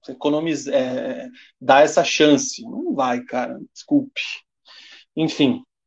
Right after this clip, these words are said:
Guilherme Sete falando aqui, ó, Pablo, Vitor Roque, Vitor Bueno, Terans, Vitinho, Jajá, Rômulo, alguns craques e outros bons jogadores. Dá pra criar boas opções no ataque.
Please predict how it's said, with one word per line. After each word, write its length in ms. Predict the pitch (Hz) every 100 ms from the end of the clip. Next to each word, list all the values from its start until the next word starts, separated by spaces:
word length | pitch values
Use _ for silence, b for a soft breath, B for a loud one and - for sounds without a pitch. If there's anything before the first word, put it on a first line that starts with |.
| _ _ _ _ _ _ _ - b b b -
Guilherme 240 | 156 202
Sete 260 | 196 202 196
falando 220 | 208 208
aqui, 160 | 208 -
ó, 80 |
Pablo, 400 | - 208 180 139
Vitor 260 | 147 - 170
Roque, 360 | 143 180 - 131
Vitor 320 | 202 214 160
Bueno, 360 | 156 170 147
Terans, 440 | 123 175 170 165 123
Vitinho, 500 | 131 - 190 175 123
Jajá, 380 | 131 123 165 143
Rômulo, 540 | - 190 170 135 120 b b b -
alguns 400 | 139 147 247 254
craques 480 | 185 208 247 240
e 80 | 180
outros 320 | 202 247 220
bons 260 | 135 170 240
jogadores. 520 | 240 202 156 147 123
Dá 120 | 143
pra 140 | 165 190
criar 280 | 175 175 160
boas 440 | 123 185 240 202
opções 380 | 202 - 196 196
no 80 | 202
ataque. 420 | - 143 123